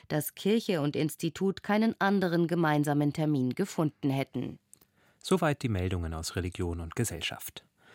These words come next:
Speaker 2: Daniel Pité wurde als Kind vier Jahre lang von einem Kapuzinerpater schwer sexuell missbraucht und blieb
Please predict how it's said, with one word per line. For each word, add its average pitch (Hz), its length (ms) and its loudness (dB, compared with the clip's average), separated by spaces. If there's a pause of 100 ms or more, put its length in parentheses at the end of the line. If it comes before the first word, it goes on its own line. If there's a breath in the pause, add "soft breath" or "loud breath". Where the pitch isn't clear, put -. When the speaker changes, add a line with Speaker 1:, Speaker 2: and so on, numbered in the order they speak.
(440 loud breath)
Speaker 2:
Daniel 165 280 4
Pité 98 580 -2
wurde 110 180 -2
als - 220 -4
Kind 151 320 4
vier 170 340 2
Jahre 135 300 6
lang 101 240 4
von 120 160 -2
einem 113 240 -2
Kapuzinerpater 113 1040 -2
schwer 123 400 0
sexuell 104 460 -4
missbraucht 98 840 -4 (120)
und 123 180 0
blieb 123 340 -2